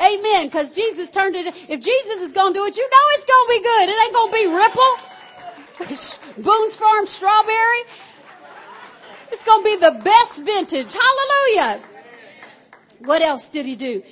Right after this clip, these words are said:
He walked on water. He escapes and passes through a multitude without 'em being able to see him.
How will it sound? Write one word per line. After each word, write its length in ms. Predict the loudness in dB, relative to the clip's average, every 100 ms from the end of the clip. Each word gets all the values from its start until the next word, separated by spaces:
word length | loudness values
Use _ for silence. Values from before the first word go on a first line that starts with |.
| _
He 160 | -10 -4
walked 340 | -2 -2 -2
on 220 | -6 -6
water. 500 | -4 -2 -2 -6 -14 -18 _ _ -20 -20 -20 -20 _
He 180 | -6 -4
escapes 600 | -4 -4 -2 -2 -2 -8
and 140 | -10 -6
passes 500 | -2 -2 -2 -8 -18
through 320 | -10 -6 -4
a 20 |
multitude 640 | -2 -4 -6 -12 -14 -12 -10
without 300 | -8 -8 -8
'em 140 | -8
being 200 | -8 -6
able 220 | -8 -8
to 100 | -12
see 300 | -14 -12 -8
him. 160 | -8